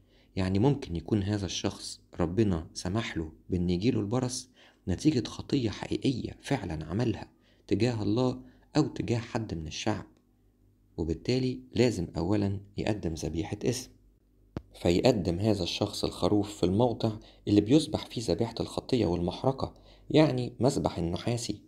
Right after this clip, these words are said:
أو مسبح المحرقة في خيمة الاجتماع، لأن ذبيحة الاسم زي ذبيحة الخطية مقدسة، قدس أقداس، بتتقدم لربنا وبياكل منها الكاهن. فالشخص يطمئن إن الله قبل الذبيحة، والكاهن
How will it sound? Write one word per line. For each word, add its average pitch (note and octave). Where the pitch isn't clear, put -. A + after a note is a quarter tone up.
أو F#2
مسبح A2
المحرقة F2
في A#2
خيمة B2+
الاجتماع، D#2+
لأن E2
ذبيحة F2
الاسم -
زي C3+
ذبيحة G#2+
الخطية F#2
مقدسة، G2+
قدس -
أقداس، -
بتتقدم G#2
لربنا A#2+
وبياكل G2
منها G2
الكاهن. E2+
فالشخص -
يطمئن G2
إن G2+
الله G#2+
قبل G2+
الذبيحة، F#2+
والكاهن G2